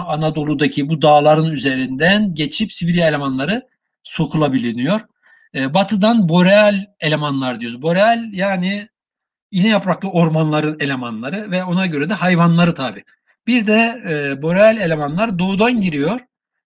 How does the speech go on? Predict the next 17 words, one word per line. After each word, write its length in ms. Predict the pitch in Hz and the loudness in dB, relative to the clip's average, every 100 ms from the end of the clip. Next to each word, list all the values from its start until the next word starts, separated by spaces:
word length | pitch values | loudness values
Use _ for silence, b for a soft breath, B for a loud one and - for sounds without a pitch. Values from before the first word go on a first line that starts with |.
| - | -4
Yani, 540 | 170 190 180 170 170 - | 0 2 2 -2 -6 -12
e, 220 | 151 143 | -10 -8
Kafkas 520 | 139 180 170 208 175 190 | -4 -4 0 0 0 2
dağlarının 840 | 170 160 151 151 165 214 208 - | 4 4 2 0 -2 -4 -6 -12
işte 220 | 170 - - | -12 -10 -8
kuzey, 220 | 165 185 | -4 -4
e, 560 | 208 165 156 156 151 | -4 -8 -8 -8 -6
ve 200 | 160 160 143 151 _ | -2 -2 -6 -20 _
batıya 340 | 180 175 196 180 | -6 -2 0 2
bakan 340 | - 180 208 _ _ _ _ - | 0 -2 -4 _ _ _ _ -4
kıyılarından 680 | - 175 175 170 175 185 | 4 6 6 4 4 2
itibaren 640 | 185 - 143 127 143 208 214 | 0 -4 -4 -2 0 0 0
bizim 320 | 165 196 208 _ _ _ _ - | -2 -4 -6 _ _ _ _ -4
Doğu 140 | 165 185 | 0 2
Karadeniz 360 | 180 170 160 | 2 2 0
kıyılarımıza 520 | - 156 151 156 143 | 0 2 2 0 -2
girmiş. 520 | 147 120 127 220 - | -4 -4 -4 -6 -6